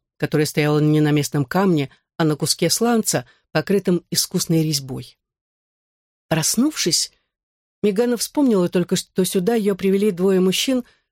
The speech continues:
которые извинились перед ней за то, что приняли её за кого-то другого, а также за то, что вынуждены были оставить её в пещере. Ни о масонах, ни о старухе, ни о Фрэнсис Гиббонс в египетских воротах, ни о Сьюзен Аркшо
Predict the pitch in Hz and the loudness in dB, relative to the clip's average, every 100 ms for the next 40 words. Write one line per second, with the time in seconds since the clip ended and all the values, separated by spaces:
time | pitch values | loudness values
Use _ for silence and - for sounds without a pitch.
0 | - 180 196 180 180 175 151 160 180 202 | -6 -2 2 0 0 -2 0 2 2 0
1 | - 220 202 214 180 170 190 - 180 - | -2 -2 2 2 0 0 -2 -2 -4 -6
2 | _ - 247 220 190 185 202 170 180 180 | _ -2 0 2 2 2 0 0 0 0
3 | 185 190 175 202 170 143 127 - _ _ | 0 -2 -2 -2 0 0 -2 -10 _ _
4 | _ _ _ _ 190 226 208 175 170 180 | _ _ _ _ -2 0 0 0 0 0
5 | 214 - 190 180 202 175 165 165 165 175 | -2 -2 0 2 2 0 0 0 0 0
6 | 165 - 208 196 - 185 196 - - - | 0 -2 0 0 0 -2 -2 -4 -2 -2
7 | 120 123 - _ _ _ _ _ _ _ | -6 -12 -18 _ _ _ _ _ _ _
8 | - 190 277 262 240 - 185 202 196 185 | -2 2 2 2 0 0 0 2 0 -2
9 | - _ _ _ - 151 139 - 139 147 | -10 _ _ _ -2 0 0 -2 0 0
10 | 196 - 196 185 _ _ _ _ 143 143 | 0 0 -2 -4 _ _ _ _ 0 0
11 | - 160 156 151 135 143 202 180 170 - | 2 0 2 0 0 0 0 2 -2 -6
12 | - - 156 139 151 - - 147 143 139 | -8 -2 -2 -2 -4 -4 -4 -4 -2 2
13 | 151 - - - _ _ _ 160 151 185 | 2 0 -4 -6 _ _ _ 0 2 0
14 | 170 170 - - 170 - - 214 208 | 2 0 -2 -2 -2 -2 -2 0 -2